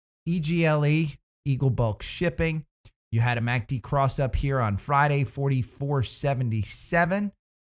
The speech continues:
The R S I is at thirty-one. This is just a beaten, beaten down stock.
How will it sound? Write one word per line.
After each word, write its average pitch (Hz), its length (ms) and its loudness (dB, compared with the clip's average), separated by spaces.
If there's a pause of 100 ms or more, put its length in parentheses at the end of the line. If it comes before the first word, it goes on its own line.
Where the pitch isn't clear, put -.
(180)
The 127 320 0
R 135 200 0
S 127 160 0
I 123 80 2
is 117 120 0
at 117 180 -10
thirty-one. 127 540 0
This 127 200 -2
is 123 100 -2
just 120 260 -4
a 95 160 -4 (180)
beaten, 147 600 2 (100)
beaten 139 360 6
down 120 300 0
stock. 127 480 -2